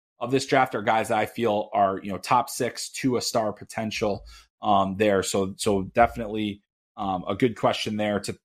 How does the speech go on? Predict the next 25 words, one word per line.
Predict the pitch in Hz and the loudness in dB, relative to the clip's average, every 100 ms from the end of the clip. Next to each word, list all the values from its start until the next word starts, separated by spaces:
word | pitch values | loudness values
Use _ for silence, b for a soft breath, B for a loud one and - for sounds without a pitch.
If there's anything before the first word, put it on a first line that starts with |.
| _ | _
to | 110 | -6
talk | 98 110 101 | 0 2 2
about | 107 92 | 0 -4
that. | 107 104 - _ _ _ _ _ - | 0 0 -2 _ _ _ _ _ 0
Our | |
next | 180 - | 0 0
one | 202 | -2
comes | 175 160 | -2 0
from | 156 - | -2 0
at | 139 160 | 0 0
J | 110 131 143 | 0 2 2
Zoom. | 117 104 143 139 113 110 - _ _ _ | 0 0 2 2 0 -2 -8 _ _ _
Yes, | 120 123 - | -2 -2 -2
given | 110 135 240 254 | 0 2 4 2
his | 180 139 | 0 -4
contract | - - 170 - 107 98 - | -2 0 0 0 0 0 -2
status, | - 98 95 98 - - _ _ _ | 0 2 2 0 -6 -12 _ _ _
who | 254 | -2
takes | - 330 - | 2 2 2
a | 175 | 0
shot | - 156 151 - - | 4 2 2 -4 -10
at | 117 - | -10 -6
Michkov | 117 139 - 107 95 95 - | -4 -4 -2 0 0 -2 -6
and | 98 98 90 | -6 -4 -2
when? | 104 87 | -2 -2